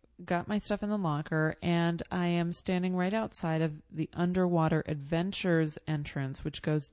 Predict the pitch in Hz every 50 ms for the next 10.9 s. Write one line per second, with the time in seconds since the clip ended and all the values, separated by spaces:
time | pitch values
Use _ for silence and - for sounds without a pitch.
0 | _ - - 156 151 156 156 160 160 156 - 151 156 160 139 139 143 - - 156
1 | 180 226 226 - - - 139 127 147 - 156 - - - - 160 160 156 156 151
2 | 143 143 147 151 160 160 170 165 - - - _ - 147 139 135 135 131 131 135
3 | - - - - - - - - - - - - - - - _ - - 165 160
4 | 160 - - 185 180 180 175 180 175 - - - - - - - - 196 180 170
5 | - - 180 180 170 165 165 160 - - - - - - 175 190 196 226 262 320
6 | 330 302 294 247 226 214 - 214 202 190 190 180 190 185 180 180 180 175 185 180
7 | - - 220 226 202 175 156 147 147 147 147 151 - - - 170 165 156 160 160
8 | 165 160 165 165 190 185 185 180 - - - 165 156 170 156 151 156 - - 165
9 | 156 147 143 143 139 143 143 147 - 254 262 - - - 165 147 143 - - 175
10 | 175 190 214 220 - - - 202 196 185 170 160 170 170 160 160 156 160